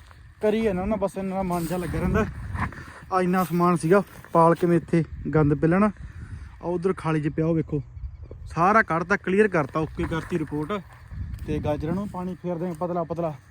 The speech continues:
ਜਾਂ ਛਿੜਕ ਦਿਆਂਗੇ ਨਾ ਮਾੜਾ ਮਾੜਾ। ਤੇ ਚਲੋ ਬੰਨ ਮੈਂ ਕਰੀਏ। ਤੇ ਪਾਣੀ ਵੀ ਲਾਤਾ ਬਈ ਉਹ ਗੋਭੀ ਨੂੰ, ਬਸ ਗੋਭੀ ਨੂੰ ਪਾਣੀ ਲਾਉਣਾ ਸੀ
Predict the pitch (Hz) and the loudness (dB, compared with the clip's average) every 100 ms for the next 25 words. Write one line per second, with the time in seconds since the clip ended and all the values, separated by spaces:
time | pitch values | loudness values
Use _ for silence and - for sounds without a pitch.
0 | - 151 175 - 147 - 160 160 196 214 | -6 0 0 0 -4 0 0 0 0 0
1 | 180 175 160 151 - - - - - 190 | 0 0 -2 -4 -10 -20 -20 -20 -14 -12
2 | 180 196 202 196 208 226 226 196 185 247 | -6 -2 0 2 2 0 0 0 2 2
3 | - - - - 151 147 123 - - - | 2 -16 -18 -6 0 0 -2 -12 -16 -16
4 | - - - - _ - - - - - | -18 -20 -20 -20 _ -20 -20 -20 -20 -4
5 | 208 220 233 247 247 226 214 214 202 214 | 0 4 4 4 6 4 4 2 2 0
6 | 208 202 190 208 185 143 - - - - | 2 2 0 -2 -4 -6 -14 -20 -20 -18
7 | - 202 196 208 233 262 247 240 233 226 | -10 -4 0 2 4 2 2 2 2 2
8 | 196 214 233 254 240 | 2 2 0 0 -4